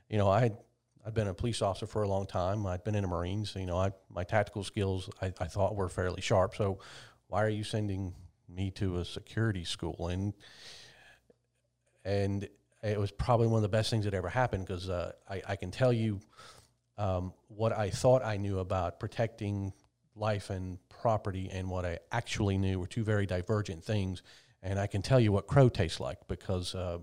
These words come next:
<laughs> what we in law enforcement have been doing, um, we've been doing wrong. There's, there's no better way to,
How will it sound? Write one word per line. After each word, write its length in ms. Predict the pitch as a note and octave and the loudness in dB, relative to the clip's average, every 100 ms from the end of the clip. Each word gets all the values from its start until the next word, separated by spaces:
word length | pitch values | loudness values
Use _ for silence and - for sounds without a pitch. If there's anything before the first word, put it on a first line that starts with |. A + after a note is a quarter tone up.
| - | -12
<laughs> 220 | A3+ - G#2+ | -14 -12 0
what 300 | A2 G2+ - - - - - | 0 0 -4 -18 -16 -18 -4
we 180 | A#2 C3+ | 4 6
in 120 | B2 | 8
law 220 | A2 A#2 | 10 10
enforcement 400 | A#2+ A2+ G2+ G2+ | 10 4 2 0
have 120 | G2+ F#2 | 0 0
been 180 | F#2+ | -2
doing, 440 | F#2+ A#2+ G2+ G2 F#2 - - | 0 2 0 -2 -8 -14 -10
um, 560 | F#2+ F#2+ F2+ F#2 F#2 F#2 - - | -4 -2 -2 -2 -6 -10 -16 -2
we've 180 | G2 | 0
been 100 | A2 | 2
doing 180 | G#2 G#2 | 2 4
wrong. 380 | G2 G#2 F2+ - - _ | 6 4 4 -2 -16 _
There's, 320 | F#2 F2+ E2+ - _ | -4 -2 -2 -10 _
there's 240 | - F#2 F#2 | -6 -6 -2
no 320 | G2 G2 F#2+ - _ | 0 0 -2 -8 _
better 240 | - F#2+ F#2 | -2 0 0
way 220 | F2+ F2 | 0 0
to, 180 | E2+ | -2